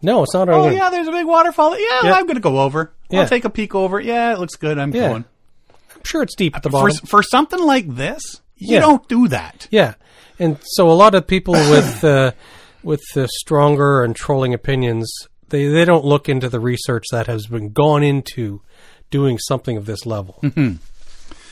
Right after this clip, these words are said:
Speaker 2: Uh, initially, McAvoy had posted the video with the message, "Looking Glass,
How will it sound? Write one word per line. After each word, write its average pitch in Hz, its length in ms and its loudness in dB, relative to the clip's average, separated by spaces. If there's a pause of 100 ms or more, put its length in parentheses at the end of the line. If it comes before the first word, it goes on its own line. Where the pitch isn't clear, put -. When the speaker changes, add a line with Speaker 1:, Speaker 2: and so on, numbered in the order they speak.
(360)
Speaker 2:
Uh, 135 180 -2
initially, 208 400 -2
McAvoy 151 480 0
had 127 120 -2
posted 151 340 2
the 117 60 -6
video 101 360 -6
with 113 160 -8
the 107 80 -8
message, 107 480 -8
"Looking 139 560 -2
Glass, 98 480 -8